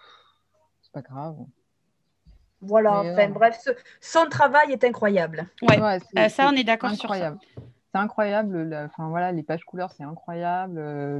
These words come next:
Speaker 1: la délicatesse du trait est incroyable.
Speaker 3: Ouais.
Speaker 1: Enfin, moi, je, j'ai
Speaker 3: Mm.
Speaker 1: un vrai coup de cœur.
Speaker 3: Ouais, pareil. Donc, c'est, c'est, euh, on recommande le, le coffret.
Speaker 2: Ben, si. Oui, après, ben, disons que le, le,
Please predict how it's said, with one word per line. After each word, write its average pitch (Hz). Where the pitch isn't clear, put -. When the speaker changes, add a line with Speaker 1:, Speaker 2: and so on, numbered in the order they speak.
Speaker 1:
la 156
délicatesse 220
du 196
trait 190
est 175
incroyable. 165
Speaker 3:
Ouais. 170
Speaker 1:
Enfin, 147
moi, 165
je, 165
j'ai 151
Speaker 3:
Mm. 208
Speaker 1:
un 175
vrai 220
coup 240
de -
cœur. 135
Speaker 3:
Ouais, 214
pareil. 180
Donc, 214
c'est, 220
c'est, 208
euh, 202
on 220
recommande 247
le, 208
le 208
coffret. 254
Speaker 2:
Ben, 233
si. -
Oui, 320
après, 269
ben, 262
disons 359
que 359
le, 320
le, 294